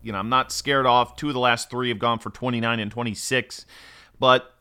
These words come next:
you know, the other games around that forty, thirty-eight, thirty-two, forty-two. Another guy that I, I feel pretty good about here tonight, so don't mind him one bit. Your paydowns, though, there are a couple of other options to go to here, and I think that's why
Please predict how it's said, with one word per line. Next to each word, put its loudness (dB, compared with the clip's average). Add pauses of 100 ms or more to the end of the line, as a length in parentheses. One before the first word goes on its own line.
(120)
you -6
know, -2
the 0
other -2
games -2
around 2
that -4
forty, -2
thirty-eight, -6
thirty-two, -6
forty-two. -4 (400)
Another -2
guy 0
that -4
I, -6
I -4
feel -6
pretty -4
good 0
about 0
here -4
tonight, -4
so -2
don't -4
mind -2
him -2
one -2
bit. -8 (320)
Your 0
paydowns, 4
though, 4
there 6
are 10
a 4
couple 2
of 4
other 6
options 6
to -8
go 0
to -4
here, -4
and -2
I 0
think -6
that's -2
why 4